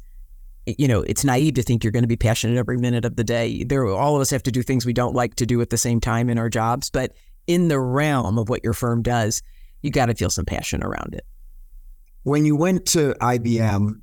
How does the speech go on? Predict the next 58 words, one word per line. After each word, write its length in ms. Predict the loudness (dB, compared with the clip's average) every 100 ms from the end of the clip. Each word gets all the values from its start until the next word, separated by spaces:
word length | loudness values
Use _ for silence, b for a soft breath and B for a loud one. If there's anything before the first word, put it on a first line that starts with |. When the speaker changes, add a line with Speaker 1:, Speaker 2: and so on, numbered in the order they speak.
| -6
Speaker 2:
you 180 | -2
started 720 | -2 0 0 0 2 2 0 -4 0
one 180 | 2
of 60 | 4
your 100 | 2
first, 480 | 2 2 0 -2 -10 -12 -4
<laughs> 680 | -2 -2 -4 -6 -20 -18 0
you 120 | 2
really 200 | 4 2
got 120 | 2
to 60 | 2
know 120 | 2
laser 300 | 4 2 0
printers 340 | 0 0 2
really, 200 | 2 4
really 180 | 4 4
well. 200 | 2 2
Speaker 1:
Yeah, 40 | 2
Speaker 2:
There's, 160 | 0
Speaker 1:
yeah, 200 | -2 -14
yeah, 60 | -20
yeah. 240 | -20 -10
Speaker 2:
there 80 | -4
was 100 | -4
a 60 | -6
book 200 | -8 -2
about 220 | 0 2
Speaker 1:
One 80 | 2
Speaker 2:
laser 120 | 2
Speaker 1:
of 60 | 2
many, 320 | 2 0 0
yes. 400 | 0 0 0 -2 -4
Speaker 2:
I, 280 | -2 -2 -2 -8 -2
I, 40 |
if 240 | 2 2 2
we 100 | 0
still 220 | 2 2
had 160 | 2
laser 260 | 2 0 0
printers 320 | -2 -2 0
around, 220 | 0 0
I'd 80 | 0
be 80 | 0
like, 100 | 2
"Now 240 | 2 4 4
I 60 |
know 140 | 2 2
who 100 | 0
can 160 | -2
fix 260 | -2 -2 0
my 120 | 0
laser 320 | 2 0 0
printer." 280 | -2 -2 -2
I 80 | -2
was 160 | 0
Speaker 1:
I 100 | 0
Speaker 2:
thinking, 180 | 2 2
Speaker 1:
could. 260 | 2 0